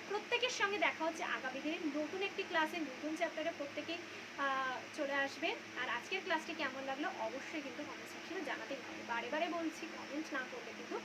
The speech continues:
আমি বুঝতে পারছি না যে তোমাদের সেই বোঝাটা ঠিকঠাকভাবে হলো কিনা।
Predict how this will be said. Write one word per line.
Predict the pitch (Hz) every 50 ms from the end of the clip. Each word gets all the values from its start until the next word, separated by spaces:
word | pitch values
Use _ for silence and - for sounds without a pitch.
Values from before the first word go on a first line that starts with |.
| - - - - - -
আমি | 302 370 466 480
বুঝতে | 392 370 330 - - 302
পারছি | - 277 262 - - 277
না | 277 269
যে | 269 254 -
তোমাদের | 254 233 214 226 247 359 466 - -
সেই | 277 - - -
বোঝাটা | - - - - - - 508 - - - - - - - - -
ঠিকঠাকভাবে | - 349 349 - - 320 370 349 269 311 320 381 466
হলো | - - 466 - - - -
কিনা। | - - -